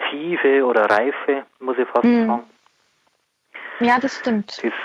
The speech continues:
Speaker 1: geht nochmal oder berstet nochmal in allen Richtungen irgendwo aus. Und deswegen bin ich auch selber sehr gespannt,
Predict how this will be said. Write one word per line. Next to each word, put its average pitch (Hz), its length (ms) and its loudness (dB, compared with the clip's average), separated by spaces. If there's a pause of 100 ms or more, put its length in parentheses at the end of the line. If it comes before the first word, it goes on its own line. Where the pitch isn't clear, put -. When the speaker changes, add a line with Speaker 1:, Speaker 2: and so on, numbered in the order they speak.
Speaker 1:
geht 117 220 4
nochmal 117 360 4
oder 110 160 4
berstet 120 560 2
nochmal 117 380 2
in 110 120 0
allen 107 320 2
Richtungen 101 600 2
irgendwo 95 420 0
aus. 85 320 2 (420)
Und 95 220 -16
deswegen 95 300 -10
bin 92 140 -6
ich 92 120 0
auch 92 240 2 (1400)
selber 98 360 4 (120)
sehr 92 180 4
gespannt, 92 580 0